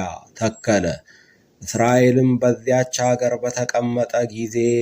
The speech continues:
ሮቤል ሄደ፣ የአባቱንም ቁባት ባላን ተገናኛት። እስራኤልም ሰማ።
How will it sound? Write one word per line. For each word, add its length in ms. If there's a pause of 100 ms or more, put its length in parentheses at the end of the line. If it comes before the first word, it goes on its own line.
(720)
ሮቤል 540
ሄደ፣ 320 (800)
የአባቱንም 1000 (160)
ቁባት 480 (520)
ባላን 540 (120)
ተገናኛት። 880 (380)
እስራኤልም 800 (140)
ሰማ። 440